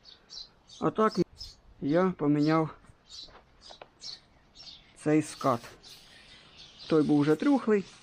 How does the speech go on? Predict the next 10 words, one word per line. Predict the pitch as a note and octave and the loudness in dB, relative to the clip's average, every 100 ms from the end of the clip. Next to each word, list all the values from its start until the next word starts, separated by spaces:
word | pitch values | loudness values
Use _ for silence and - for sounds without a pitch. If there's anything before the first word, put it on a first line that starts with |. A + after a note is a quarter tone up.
| - | -6
Да, | E3+ F#3 C#3 | 0 2 2
він | C#3 | 2
класний, | D#3+ E3+ D#3+ C3+ | 2 2 2 -4
там, | B2+ B2+ C3 - | -6 -10 -10 -16
Bridgestone, | F#3 C#3+ C3+ - F3 E3 | -8 -8 -8 -2 0 2
все, | C#3 - D3+ C#3+ | 0 -4 -4 -2
Японія. | C3 B2 D#3 D#3 C#3 B2+ - - - - _ _ - - | -2 -4 0 2 2 -2 -10 -20 -20 -20 _ _ -10 -4
Але | C#3 E3 F3+ F3+ - - - | 0 2 2 0 -6 -18 -10
взяли | C3+ D#3 D#3 D#3 | -2 2 4 4
Малайзію | D3 D#3 D#3+ E3+ C#3+ C#3 C3+ | 4 4 4 2 0 -4 -4